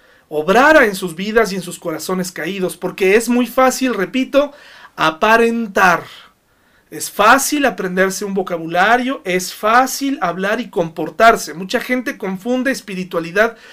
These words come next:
con educación o con pericia para hablar, con elocuencia para hablar. Dicen, "Ah, es que ese hombre es muy espiritual". Ten cuidado, eso no es espiritualidad. La espiritualidad no se imita.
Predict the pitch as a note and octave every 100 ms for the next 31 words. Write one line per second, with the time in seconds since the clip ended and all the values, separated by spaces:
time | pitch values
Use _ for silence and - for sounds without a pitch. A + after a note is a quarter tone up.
0 | - - - B3+ C#4 C4 B3+ B3 B3 A3+
1 | - A#3+ A#3+ A#3+ B3 A3 G#3 G#3 G3+ F#3+
2 | F#3 - - - G3+ G3 A#3 C4 - G#3+
3 | F#3+ F3 F#3 F3 E3+ F3 G3+ A#3+ - G#3
4 | G3 G#3 G3+ G3+ F#3+ A3 B3 C#4 C#4+ -
5 | F#3+ E3 D3+ - _ - E3 D#3 C#3+ D3
6 | E3 F#3 F#3 G3+ F#3+ G3 F#3 F#3+ F#3 F3
7 | G3 G3 F#3 - D#3 D3+ E3+ F3 F#3+ -
8 | _ _ _ _ _ _ _ _ _ _
9 | _ _ _ - F#3+ F#3 G3 E3 D#3 E3
10 | F#3 - F#3+ F#3+ F3+ F3+ A3 B3+ C4 -
11 | D#3+ - D#3 C#3 C#3 C3 A2+ A2+ - _
12 | _ _ - G#3 A3+ - A#3 A3+ A#3+ A#3+
13 | A3+ B3+ A#3 A3 B3 - A#3+ A#3 G#3+ A3+
14 | B3 - F3+ - -